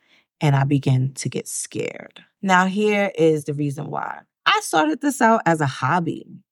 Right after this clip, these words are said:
I started out as a hobby as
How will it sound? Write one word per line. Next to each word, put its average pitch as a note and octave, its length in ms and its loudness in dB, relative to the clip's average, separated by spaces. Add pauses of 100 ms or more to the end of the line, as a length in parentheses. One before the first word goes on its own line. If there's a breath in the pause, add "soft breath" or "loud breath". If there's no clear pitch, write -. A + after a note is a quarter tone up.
I G#3+ 120 4
started A3+ 400 2
out G#3 340 2 (140)
as E3+ 140 2
a F3 40 0
hobby D#3+ 800 0 (100)
as D#3 320 4